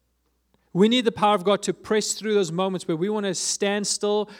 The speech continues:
we want to sit down and get comfortable. We need the power of God to work in us there. And number three is to break off yokes of others. To break off yokes of others. So,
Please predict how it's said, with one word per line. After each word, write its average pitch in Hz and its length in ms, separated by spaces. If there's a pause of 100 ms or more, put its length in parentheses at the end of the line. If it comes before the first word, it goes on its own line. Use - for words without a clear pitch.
we 185 100
want 196 160
to 185 60
sit 226 320
down 196 240
and 180 140
get 165 60
comfortable. 180 520 (240)
We 185 160
need 196 240
the 190 80
power 170 300
of 151 100
God 156 220
to - 120
work 151 220
in 147 80
us 139 140
there. - 160 (240)
And 196 100
number 214 220
three 190 420 (320)
is - 200
to 185 120
break 196 340
off 190 200
yokes 165 320
of 160 140
others. - 420 (1700)
To 180 100
break 175 300
off 170 120
yokes 151 240
of 151 80
others. 143 240
So, 143 200